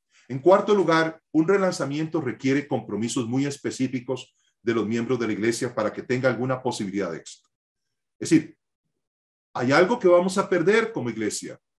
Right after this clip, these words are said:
o sea, algo que no es bíblico, ¿verdad? Pero vamos a perder, por ejemplo, comodidad. Vamos a perder la posibilidad de tener al pastor veinticuatro horas para nosotros. Vamos a perder, este, tal vez mi asiento favorito en la iglesia.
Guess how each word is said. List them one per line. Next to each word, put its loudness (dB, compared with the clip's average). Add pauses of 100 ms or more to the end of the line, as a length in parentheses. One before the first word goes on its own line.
(120)
o -12
sea, 0
algo 2
que 0
no 4
es 0
bíblico, 4
¿verdad? -10
Pero -18
vamos -12
a -4
perder, -6
por -8
ejemplo, -8
comodidad. -6 (560)
Vamos -6
a 0
perder 2
la 0
posibilidad -4
de -8
tener 0
al 2
pastor -2
veinticuatro -2
horas 2
para -2
nosotros. -12 (400)
Vamos 0
a 0
perder, 2
este, -4
tal -6
vez 0
mi -4
asiento 0 (280)
favorito 0
en -4
la -6
iglesia. -8